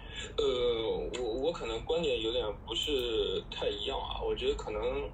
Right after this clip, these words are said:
呃，机制可能还是稍微有一点小问题，但是这个问题不是出在 Lido 身上，这个问题出在E T H身上。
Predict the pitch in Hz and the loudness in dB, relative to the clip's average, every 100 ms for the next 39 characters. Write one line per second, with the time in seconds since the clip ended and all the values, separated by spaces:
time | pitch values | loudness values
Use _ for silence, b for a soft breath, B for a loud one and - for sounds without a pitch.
0 | - - 104 98 98 - - - - - | -6 0 2 2 -2 -8 -10 -10 -10 -10
1 | - - - 165 170 170 160 - 107 - | -12 -8 -4 -2 -2 -2 -2 -2 -2 2
2 | 160 160 147 - 131 139 - - 127 120 | 2 4 0 0 -2 -2 -2 -2 -2 -4
3 | - - - - 131 135 151 151 151 - | -10 -12 -12 -4 -2 0 0 0 -2 -2
4 | - 131 - - 131 131 175 - 104 98 | -4 -6 0 2 4 2 2 0 -2 -4
5 | 123 123 135 127 117 135 135 131 - 120 | -2 0 0 0 0 2 2 2 0 -2
6 | - - - - | -2 -6 -6 -8